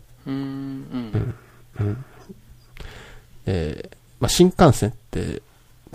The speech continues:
Speaker 2: 例えば、えーっと、まあ、この当時ですけど、えー、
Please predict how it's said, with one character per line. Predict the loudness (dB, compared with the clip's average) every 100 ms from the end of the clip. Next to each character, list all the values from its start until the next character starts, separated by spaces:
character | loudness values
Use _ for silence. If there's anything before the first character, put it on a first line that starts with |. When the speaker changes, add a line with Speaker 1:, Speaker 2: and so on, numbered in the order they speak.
| 0
Speaker 2:
例 | 2 2
え |
ば、 | 0 -6 -8 -20 _ _ _ -20 -20 _ _ -20 -20 -2
え | 2 2 2 0 -2 -4
ー |
っ | -8 _
と、 | -4 -4 -4 -8 _ _
ま | 2 2
あ、 |
こ | 6
の | 6
当 | 10 8
時 | 8 2
で | -4
す | -4
け | 0
ど、 | 4 4 4 -4 -20 -20 -20 -20 -20 -20 -20 -20 -20 -14 -4
え | -2 -2 -8
ー、 | -14